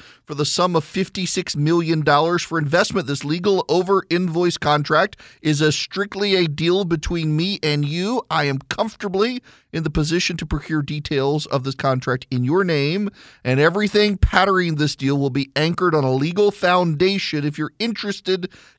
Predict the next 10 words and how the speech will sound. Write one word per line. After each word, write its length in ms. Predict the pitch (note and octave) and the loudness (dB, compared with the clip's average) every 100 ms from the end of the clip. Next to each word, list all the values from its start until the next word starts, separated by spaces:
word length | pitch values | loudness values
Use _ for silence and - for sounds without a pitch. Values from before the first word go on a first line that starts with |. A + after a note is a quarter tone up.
| - | -10
contact 1080 | - - A3+ C4 B3+ A3 - G#3 G3+ G3 A3+ | 0 4 4 4 0 -6 0 4 4 0 -4
me 240 | F#3+ G3 | -2 0
by 260 | F3 D#3+ D#3+ | 4 4 4
private 600 | - G3 A3 G#3 - F3+ | 2 4 6 4 0 -6
email 500 | F3+ E3+ D#3+ E3 E3 | -4 0 2 2 2
at 180 | D3 D3 _ - | 0 -2 _ -4
info 760 | G#3+ B3 A#3 - G#3+ A3 A3+ - - _ - | -4 -2 -6 0 4 4 2 -4 -20 _ -4
inquiry 640 | G3 G#3+ G3 G#3+ G#3 G3+ | -2 -2 -2 -2 -2 -2
section 840 | G3 - G3 - - G3 F#3 D#3+ D3 | -2 0 0 -2 -4 -2 -2 -2 -2
B 500 | F3+ D#3 A#2+ D3+ G3+ | -2 -2 -4 -6 -8